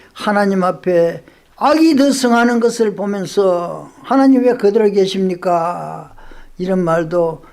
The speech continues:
하나님은 "의인은 믿음으로 말미암아 살리라." 했습니다. 이것을 마틴 루터는 계속 강조합니다.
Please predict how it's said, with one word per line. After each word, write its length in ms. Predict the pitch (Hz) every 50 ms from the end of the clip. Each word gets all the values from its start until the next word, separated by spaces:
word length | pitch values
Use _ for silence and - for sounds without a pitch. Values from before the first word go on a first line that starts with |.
| - _
하나님은 760 | - 175 165 165 160 160 160 170 175 180 175 175 175 - - - - _ _ _ _ _ -
"의인은 1000 | - 175 185 185 185 185 190 190 185 185 185 185 180 175 175 170 165 156 143 147
믿음으로 400 | 160 254 294 320 262 254 233 214
말미암아 560 | 214 208 185 185 190 190 190 180 180 180 180
살리라." 520 | 175 180 - 156 160 160 160 156 151 156 147
했습니다. 440 | 160 160 - - - 170 160 - _ _ _ _ _ _ _ _ _ _ _
이것을 760 | - 175 190 202 214 226 226 214 - 233 226 220 220 214 208 - - - - -
마틴 440 | - 185 185 190 185 - 196 185 185
루터는 760 | 185 185 180 - 185 185 180 185 180 185 180 170 170 170 156 -
계속 360 | - 160 165 165 175 170 170
강조합니다. 920 | - 147 160 156 147 156 151 151 156 160 160 156 156 156 151 151 - 143